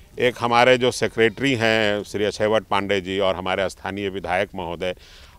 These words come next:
और हम लोग मिल करके और एनटीपीसी प्रबंधन से हम लोगों ने बात की है,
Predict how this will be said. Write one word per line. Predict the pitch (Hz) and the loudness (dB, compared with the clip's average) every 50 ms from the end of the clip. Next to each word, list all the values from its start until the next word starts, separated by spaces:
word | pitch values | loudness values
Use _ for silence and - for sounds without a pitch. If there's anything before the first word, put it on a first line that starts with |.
| - | -4
और | - 95 95 | -4 -2 -2
हम | 101 107 113 | -2 -2 0
लोग | 113 117 110 | 0 0 0
मिल | 113 117 117 | 0 -2 -4
करके | 110 - 117 107 107 98 117 | 0 0 0 0 0 0 0
और | 120 117 107 | 0 0 0
एनटीपीसी | 104 98 85 104 95 - 101 92 - 110 | -2 -2 -4 -6 -6 -6 -8 -8 -6 -8
प्रबंधन | 101 92 90 90 92 87 87 90 101 107 | -8 -6 -6 -6 -6 -6 -6 -6 -6 -6
से | 92 - | -6 -8
हम | 95 98 | -8 -6
लोगों | 95 98 92 98 | -4 -4 -4 -4
ने | 95 95 | -4 -4
बात | 90 80 87 90 85 - | -2 -2 -2 -2 -2 -4
की | - - 135 135 - - | -6 -4 -4 -4 -4 -4
है, | 82 73 | -8 -10